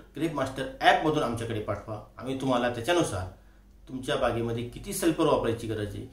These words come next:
किती gypsum वापरायची गरज आहे, याविषयी आप-, आम्ही तुम्हाला सविस्तर असं उत्तर देऊ. त्यानंतर मित्रांनो, जास्तीचं organic matter आपल्याला टाकणं गरजेचं आहे.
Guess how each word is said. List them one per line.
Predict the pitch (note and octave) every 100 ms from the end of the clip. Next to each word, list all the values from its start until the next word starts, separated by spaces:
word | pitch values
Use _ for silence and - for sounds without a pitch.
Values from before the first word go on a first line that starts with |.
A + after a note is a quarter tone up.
| - - -
किती | - G#3+
gypsum | F4 F3+ D#3
वापरायची | C3 A#2+ A#2 A#2
गरज | A2 G#2 G2
आहे, | G#2+ - - -
याविषयी | A#2 A2+ A2+ A#2
आप-, | - - - - -
आम्ही | A2 G#2
तुम्हाला | G2+ G#2 - -
सविस्तर | A2 G2 - G2+
असं | G2+ D3 - - - - - -
उत्तर | D3 - C3
देऊ. | C3 - - - - - - - - -
त्यानंतर | G3+ G3+ G3+
मित्रांनो, | F3+ E3+ D#3+ D3+ D3+ - - C3
जास्तीचं | - C3 - A3+ A3
organic | F#3+ D#3+ E3 E3 F3+ D#3
matter | C#3 C3 D3 -
आपल्याला | - B2+ B2
टाकणं | A#2+ A2 A#2 A2+ B2+ - A#2
गरजेचं | G#2+ G#2+ - B2
आहे. | A2+